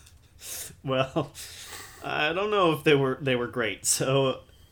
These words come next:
perhaps. There is actually a follow-up to two thousand eighteen's version, two follow-ups coming out in twenty twenty-one and twenty twenty-two. So we'll have to see how those go. I haven't actually seen the twenty eighteen version, but I might watch it between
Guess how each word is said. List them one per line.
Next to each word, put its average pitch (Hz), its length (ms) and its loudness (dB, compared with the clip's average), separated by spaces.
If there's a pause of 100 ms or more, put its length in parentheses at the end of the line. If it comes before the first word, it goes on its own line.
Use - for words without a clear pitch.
(180)
perhaps. 139 360 0
There 143 240 0
is 160 180 -4
actually 151 480 -4
a 117 340 -4
follow-up 147 560 -2
to 117 80 -10
two - 160 -10
thousand 113 260 -10
eighteen's 113 420 -10
version, 110 480 -8 (960)
two 247 200 -2
follow-ups 104 640 -4 (120)
coming 127 260 -2
out 117 180 -4
in 117 160 -8
twenty 131 300 -6
twenty-one 123 500 -8
and 120 220 -8
twenty 120 260 -8
twenty-two. 110 720 -8 (460)
So - 220 -8
we'll 107 140 -8
have 143 180 -4
to 131 60 -12
see 123 200 -6
how 110 120 -8
those 101 320 -6
go. - 180 -12
I - 100 -10
haven't 160 200 0
actually 143 220 -6
seen 170 280 -6
the 175 60 -6
twenty 175 300 -4
eighteen 170 380 -8
version, 165 340 -6
but 147 220 -6 (340)
I 151 60 -4
might 180 220 0
watch 143 260 4
it - 180 -10
between 117 420 -6